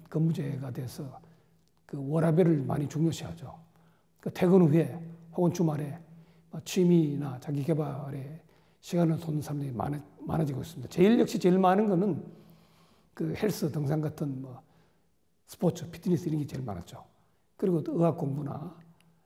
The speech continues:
이런 것도 상당히 많습니다. 그래서 또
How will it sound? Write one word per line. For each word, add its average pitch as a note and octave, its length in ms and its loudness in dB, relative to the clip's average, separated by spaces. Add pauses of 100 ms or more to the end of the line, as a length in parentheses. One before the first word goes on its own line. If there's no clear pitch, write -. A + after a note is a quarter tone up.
(120)
이런 E3+ 180 2
것도 D3+ 220 -2
상당히 C#3 340 -8
많습니다. B2+ 600 -10 (1800)
그래서 F#3+ 320 4
또 D#3+ 560 0